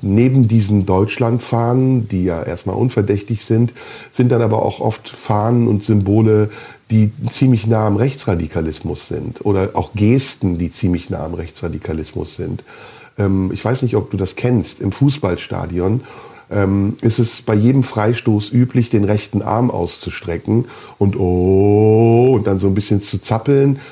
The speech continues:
und wenn der Freistoß geschossen ist, das den, den Arm in die Luft zu recken.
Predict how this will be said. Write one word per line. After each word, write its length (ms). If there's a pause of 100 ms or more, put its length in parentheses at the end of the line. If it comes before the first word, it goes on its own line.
und 140
wenn 100
der 120
Freistoß 480
geschossen 440
ist, 180
das 120
den, 320
den 160
Arm 220
in 80
die 80
Luft 300
zu 120
recken. 460